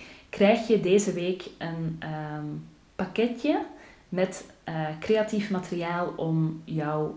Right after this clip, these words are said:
ehm, ja, om jou als maker, eh, te prikkelen. En dat materiaal komt van een scrapstore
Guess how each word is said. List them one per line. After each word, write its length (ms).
ehm, 400
ja, 320
om 140
jou 200
als 200
maker, 440
eh, 180
te 160
prikkelen. 500
En 100
dat 180
materiaal 440
komt 260
van 180
een 140
scrapstore 880